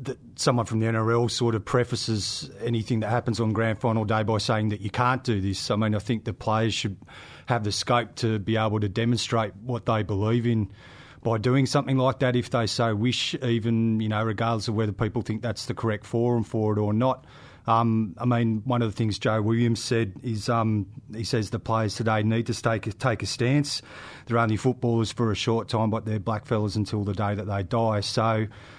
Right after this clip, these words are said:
he obviously, you know, takes this right to heart.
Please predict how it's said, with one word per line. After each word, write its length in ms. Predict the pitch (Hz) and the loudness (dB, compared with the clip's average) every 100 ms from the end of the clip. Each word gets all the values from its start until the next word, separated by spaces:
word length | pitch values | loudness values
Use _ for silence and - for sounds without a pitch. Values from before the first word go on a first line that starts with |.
| - - | -20 -4
he 340 | 139 156 151 139 | 4 6 6 4
obviously, 760 | 131 120 120 127 120 113 104 98 | 2 0 0 2 2 2 0 -6
you 140 | - | -6
know, 160 | 123 110 | -2 -2
takes 320 | 110 127 120 | 0 -2 0
this 180 | 117 104 | -4 -2
right 220 | 113 104 | -2 -2
to 60 | 107 | -4
heart. 400 | 95 113 117 | -2 0 0